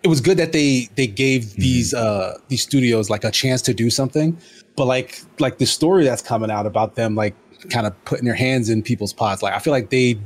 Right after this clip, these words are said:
Speaker 1: didn't know what they had, and they were trying to make them do something that they
Speaker 2: <laughs>
Speaker 1: saw on, like,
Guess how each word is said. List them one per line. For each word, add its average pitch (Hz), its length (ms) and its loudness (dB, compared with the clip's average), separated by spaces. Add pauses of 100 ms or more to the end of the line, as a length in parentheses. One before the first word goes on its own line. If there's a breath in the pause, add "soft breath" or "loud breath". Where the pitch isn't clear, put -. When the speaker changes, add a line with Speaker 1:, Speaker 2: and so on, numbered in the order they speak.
(160)
Speaker 1:
didn't 127 280 2
know 120 400 2 (120)
what 123 180 -2
they 107 120 -4
had, 123 500 0
and 113 100 -2
they 117 80 2
were 110 120 -2
trying 131 280 -2
to 117 80 0
make 117 240 0
them 110 200 -2
do 110 440 0
something 120 340 -2
that 104 180 -4
they 110 160 0
Speaker 2:
<laughs> - 20 0
Speaker 1:
saw 113 420 2 (100)
on, 104 180 0
like, 98 240 -2